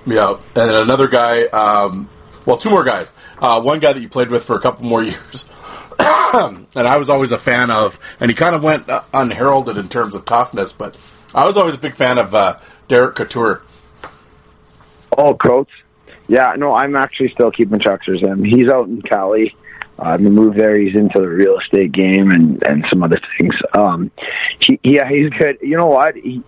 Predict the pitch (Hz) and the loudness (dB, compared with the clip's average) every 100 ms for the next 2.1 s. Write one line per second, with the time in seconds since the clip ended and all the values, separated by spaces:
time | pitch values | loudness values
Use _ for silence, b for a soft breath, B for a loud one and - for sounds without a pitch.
0 | - - 147 165 180 165 175 165 127 123 | -14 -4 2 4 6 4 2 2 0 2
1 | 131 147 151 127 101 - B B _ 120 | 2 2 2 0 -2 -8 B B _ 0
2 | 117 | 0